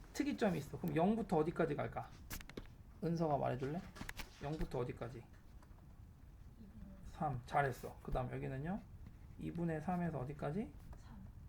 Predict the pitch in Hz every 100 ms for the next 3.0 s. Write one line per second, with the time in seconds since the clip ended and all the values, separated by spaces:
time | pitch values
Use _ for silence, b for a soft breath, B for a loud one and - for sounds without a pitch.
0 | - - - 220 196 131 123 - 123 123
1 | - - 151 - 165 - - - 147 165
2 | 233 - - 160 127 120 120 113 120